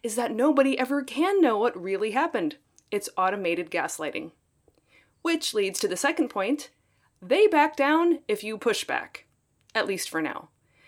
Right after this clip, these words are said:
The algorithms are testing, in part, who's willing to be bullied and who isn't.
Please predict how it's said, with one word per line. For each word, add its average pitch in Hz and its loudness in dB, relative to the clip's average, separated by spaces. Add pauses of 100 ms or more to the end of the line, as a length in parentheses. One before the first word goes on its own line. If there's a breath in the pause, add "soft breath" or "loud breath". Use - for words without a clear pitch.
(100)
The 247 2
algorithms 254 4
are 196 0
testing, 196 -4
in 240 0
part, 156 -4 (240)
who's 262 0
willing 202 -2
to 190 -4
be 190 -6
bullied 233 4 (280)
and 180 -4
who 202 -2
isn't. 196 -2